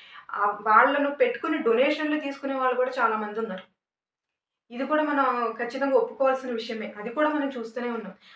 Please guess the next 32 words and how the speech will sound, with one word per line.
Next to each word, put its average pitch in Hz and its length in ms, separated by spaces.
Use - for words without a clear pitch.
అయితే 302 280
గవర్నమెంట్ 285 600
స్కూల్‌ని 254 420
ఎందుకు 226 360
పక్కన 202 260
పెడుతున్నారు 190 600
అంటే, 233 360
ముఖ్యంగా 302 400
రెండు 247 240
విషయాలు 240 360
ఎక్కువ. - 340
ఒకటి 294 260
స్టేటస్ 247 600
చూస్తున్నారు. 190 380
అంటే 311 300
పేదవాడు 247 480
మాత్రమే 240 380
గ-, 208 460
గవర్నమెంట్ 220 340
స్కూల్‌కి 196 280
వెళ్తాడు, 208 280
మన 240 180
పిల్లలు 262 320
కూడా 269 200
అక్కడికి 226 280
వెళ్తే 208 240
చెడిపోతారేమో. 226 880
అంటే 294 140
స్టేటస్ 285 580
అనేది 269 240
ఖచ్చితంగా 233 480
చూస్తున్నారు. 214 640